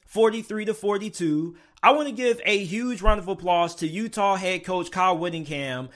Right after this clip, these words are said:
for deciding to go for the two-point conversion to win the game. Now, you may say,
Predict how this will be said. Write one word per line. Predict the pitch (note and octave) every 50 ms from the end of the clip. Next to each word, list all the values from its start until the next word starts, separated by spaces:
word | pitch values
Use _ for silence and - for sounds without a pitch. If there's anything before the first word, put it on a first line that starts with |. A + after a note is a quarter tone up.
| - - _ _ _
for | - - A3+ A3+ G#3+ G#3+ G#3 G3 F#3+ F#3 F3+ F3 E3+ - - _ _ _ _ _ _ _ _ _ _ _ _ _ _ C#3
deciding | D3 A#3+ A3+ A#3 - B3+ A#3+ B3+ C4 C#4 C4+ C4+ C4+ C4+ C4+ C4+
to | - C4 A#3+
go | F#3 F#3 G#3 G3+ G3+ G3
for | - F#3+ G3 F#3+
the | F3 E3+
two-point | - - A3 A3 E3+ F#3+ G#3 G#3 G3 G3+
conversion | G3+ F#3+ E3+ D#3 F3 E3 E3 D#3 C3+ A#2+ B2+ A#2 A2+ A2+ A2+ A#2 - _ _ _ _ _
to | - A#3+ A#3+
win | A#3 G#3+ A#3 A#3 A3
the | G#3+ G3+
game. | F3 F#3+ E3 D3 B2 A2 G2+ E2+ D2+ G2+ G2+ _ _ _ _ _ _ _ -
Now, | E3 A3 A#3+ A#3 A3+ A3
you | G3+ F#3 B3 D#4+ F4
may | E4 C4+ B3 A#3+ A3
say, | - - G#3 G3 F#3+ F#3+ F#3+ G3 F#3+